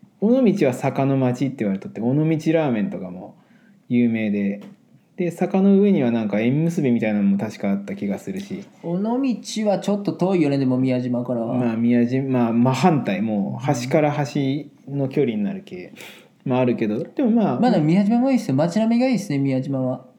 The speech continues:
Speaker 2: 宮島じゃない、
Speaker 1: <laughs>
Speaker 2: 尾道か。
Speaker 1: そうそう、
Speaker 2: ごっちゃになった。
Speaker 1: 尾道。
Speaker 2: 尾道、街がいいっすよ。
Speaker 1: そうそう。
Speaker 2: で、ロープウェイで上まで上がれたりするんですけど。
Speaker 1: あとなんかあるかな。
Speaker 2: そのさっきの神社ね。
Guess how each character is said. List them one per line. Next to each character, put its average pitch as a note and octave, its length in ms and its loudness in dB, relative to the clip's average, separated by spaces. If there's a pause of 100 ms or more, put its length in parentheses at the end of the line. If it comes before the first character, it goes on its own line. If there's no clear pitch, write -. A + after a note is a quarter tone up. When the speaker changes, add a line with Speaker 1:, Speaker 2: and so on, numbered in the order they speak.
(140)
Speaker 2:
宮 C#3 180 2
島 D3+ 160 0
じ D3 80 2
ゃ C#3 80 2
な B2 120 0
い、 - 20 -6
Speaker 1:
<laughs> - 20 -6
Speaker 2:
尾 D3+ 140 0
道 B2+ 160 -2
か。 - 160 -8
Speaker 1:
そ F3 140 4
う - 20 4
そ C3+ 60 -2
う、 - 20 0
Speaker 2:
ご D3 100 4
っ B2 40 2
ち - 20 0
ゃ B2+ 40 0
に A2+ 60 0
な C#3 60 0
っ - 20 0
た。 C3+ 80 2
Speaker 1:
尾 B2 320 2
道。 C#3 60 2
Speaker 2:
尾 B2+ 120 2
道、 A#2 100 -2
街 B2+ 220 -2
が C#3 100 0
い A#2 80 -2
い - 20 -4
っ G#2+ 40 -6
す - 160 -16
よ。 C3 260 -12
Speaker 1:
そ - 180 -6
う G2+ 40 -6
そ - 180 -12
う。 G2+ 160 -12 (200)
Speaker 2:
で、 F#3 300 -2
ロ F3+ 200 2
ー - 20 -
プ G3 100 -4
ウ A3+ 60 2
ェ A3+ 80 2
イ F3 80 2
で C3 80 2
上 B2+ 120 2
ま C#3 140 0
で A2 80 0
上 G#2 60 0
が G#2+ 80 -2
れ A#2 60 -4
た A#2+ 100 -4
り G#2+ 40 -6
す G#2+ 120 -10
る G2+ 60 -4
ん G2 40 -4
で D2+ 80 -6
す - 100 -18
け G#2+ 80 -8
ど。 F#2+ 300 -12 (720)
Speaker 1:
あ B2 100 -6
と A#2+ 120 -6
な C#3 100 -2
ん D3 80 -6
か D#3 100 -10
あ - 20 -6
る - 0 -
か - 0 -
な。 - 20 -
Speaker 2:
そ D3 40 0
の C3 100 0
さ C3+ 100 0
っ C3 40 -4
き B2+ 60 -4
の B2 100 -2
神 C3+ 180 0
社 G#2+ 120 -6
ね。 F3+ 260 -6